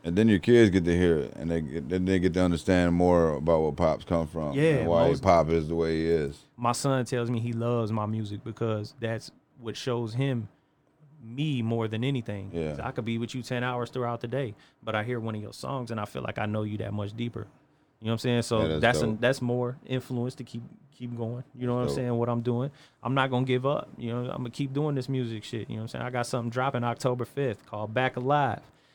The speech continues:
Speaker 2: I got T Clark and Untouchable one on it. My brother Black. I'm still making music with Black after all these years.
Speaker 1: Expl-,
Speaker 2: Outfit's still popping off
Speaker 1: explain a
Speaker 2: after
Speaker 1: little
Speaker 2: all
Speaker 1: bit
Speaker 2: these
Speaker 1: about that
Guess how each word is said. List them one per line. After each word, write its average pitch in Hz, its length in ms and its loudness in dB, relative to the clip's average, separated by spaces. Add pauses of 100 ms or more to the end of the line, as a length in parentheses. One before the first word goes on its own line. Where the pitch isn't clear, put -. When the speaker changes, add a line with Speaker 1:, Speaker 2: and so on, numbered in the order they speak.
(180)
Speaker 2:
I 104 40 -12
got 104 200 2
T 131 180 2
Clark 139 320 4
and 123 100 0
Untouchable 123 500 0
one 117 200 2
on 110 140 2
it. - 20 0
My 107 140 0
brother 120 280 2
Black. 131 300 0
I'm 117 80 -8
still 131 240 -2
making 127 320 -4
music 127 300 -2
with 117 180 -4
Black 113 240 -4
after 117 240 -4
all 113 180 0
these 113 240 -4
years. 110 320 -4 (200)
Speaker 1:
Expl-, - 80 2
Speaker 2:
Outfit's 143 340 4
still 135 260 2
popping 123 280 2
off 135 160 2
Speaker 1:
explain 110 140 8
a 110 40 8
Speaker 2:
after 113 60 6
Speaker 1:
little 110 180 10
Speaker 2:
all 104 60 6
Speaker 1:
bit 107 100 8
Speaker 2:
these 104 80 6
Speaker 1:
about 107 160 6
that 104 60 6